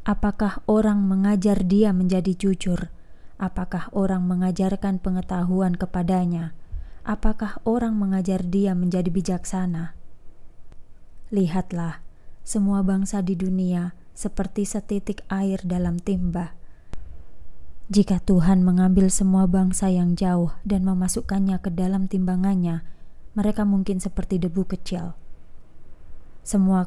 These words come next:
kayu di Libanon tidak cukup untuk membakar yang ada di atas mesbah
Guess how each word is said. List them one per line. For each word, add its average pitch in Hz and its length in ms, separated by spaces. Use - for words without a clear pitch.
kayu 185 240
di 170 160
Libanon 180 480
tidak 180 320
cukup 185 400
untuk 196 240
membakar 180 560
yang 175 320
ada 190 240
di 185 160
atas 180 240
mesbah 175 560